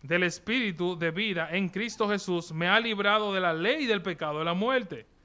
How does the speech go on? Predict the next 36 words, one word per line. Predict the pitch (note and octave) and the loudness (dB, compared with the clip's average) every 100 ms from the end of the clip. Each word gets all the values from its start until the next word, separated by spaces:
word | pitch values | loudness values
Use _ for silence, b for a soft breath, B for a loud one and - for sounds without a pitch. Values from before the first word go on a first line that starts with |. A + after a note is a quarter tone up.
| b b b b b _ | b b b b b _
Porque | F3+ F3+ F3+ F3 | -2 0 0 0
lo | F3+ | 0
que | F3+ E3+ | -2 0
era | G#3 C#4 | 2 2
imposible | D#4 - A#3 - - C4+ C4+ F#3+ D#3+ | 0 2 2 2 -2 -2 0 0 -2
para | E3+ F#3 G#3 | 0 0 2
la | G#3 | 2
ley, | F#3+ E3+ E3 - _ b b - | 2 0 -2 -8 _ b b 0
por | F#3 E3+ | 0 2
cuanto | F3+ F3 E3 D#3 | 0 0 0 2
era | G#3+ G#3 | 6 6
débil | F3+ A#3+ G#3+ E3+ D3+ | 4 2 2 -2 -6
por | D#3+ F#3+ | -4 -2
la | G3+ | 0
carne, | F#3 E3 D3+ D3+ D#3+ _ | 0 0 -2 -8 -14 _
Dios, | C3+ D#3+ G3 E3 B2+ - b b b - | -12 -4 0 -2 -4 -14 b b b -8
enviando | C#3+ C3+ C#3 A#3 C4 | -6 -4 -2 -2 -2
a | B3 | -4
su | - G3 | -4 -6
Hijo, | D3 C3+ G#3 - b b b b | -6 -6 -8 -10 b b b b
en | E3 E3 | -4 -2
semejanza | E3+ E3 D3+ G3+ G#3+ G#3 | -2 -2 0 0 0 -2
de | F#3+ D#3+ | -2 0
carne | G3+ G#3+ G3 | 2 2 0
de | F#3+ | -2
pecado, | G3 F#3+ E3+ C#3+ D3+ b b b | -4 0 0 -2 -6 b b b
y | F#3 F3 | -6 -4
causa | - A3+ D#4 A3+ G3+ | 2 2 2 0 -2
del | G3 | -2
pecado, | G#3 F#3 E3 D#3+ D#3 | -2 0 0 -2 -2
condenó | E3+ E3 D#3+ E3 F#3+ A3 F3 | -2 -2 -2 -2 0 -2 -2
al | F3+ F3+ | -4 -4
pecado | E3+ C#3+ F3+ G#3+ G3+ G3 - | -6 -4 0 2 0 -4 -6
en | D#3 D3+ D3 | -8 -6 -6
la | C3+ | -8
carne". | - C3+ A2+ A2 | -8 -10 -10 -16